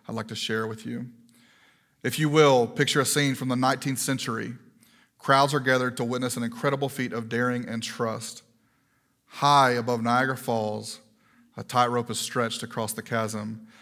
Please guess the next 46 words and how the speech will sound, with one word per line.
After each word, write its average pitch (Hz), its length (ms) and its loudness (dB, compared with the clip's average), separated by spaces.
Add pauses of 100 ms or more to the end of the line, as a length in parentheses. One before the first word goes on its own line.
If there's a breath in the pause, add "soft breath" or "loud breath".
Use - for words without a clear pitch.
(160 loud breath)
and 107 140 -8
Charles 127 340 0
Blondin, 110 420 -4
a 107 120 -6
famed 117 340 -4
tightrope 117 360 -4
walker, 113 340 -4
is 113 100 -8
prepared 113 800 -2 (400 loud breath)
to 131 80 -4
perform 120 720 -2 (260 loud breath)
a 113 100 -4
heart-pounding 117 760 -4
act. - 380 -12 (1200 soft breath)
And 123 100 0
as 156 160 6
he 170 80 4
stepped 151 340 4
onto 147 140 2
that 139 160 2
thin 147 220 0
wire, 135 280 6
he 143 120 0
knew 147 320 0
that 131 120 4
his 127 140 -2
life 143 400 4
depended 123 640 -2 (240 loud breath)
on 123 100 0
a 127 80 0
single 147 360 2
rope. 127 360 2 (1160)
But 117 140 -6
Charles 143 320 2
wanted 127 180 0
to - 20 0
make 120 280 -4
this 117 200 -8
walk 120 260 -4
a 101 40 -8
little 135 240 -4
more 135 220 -4
daring 113 500 -2
than 110 140 -6
previous 113 500 -6
ones. 117 420 -12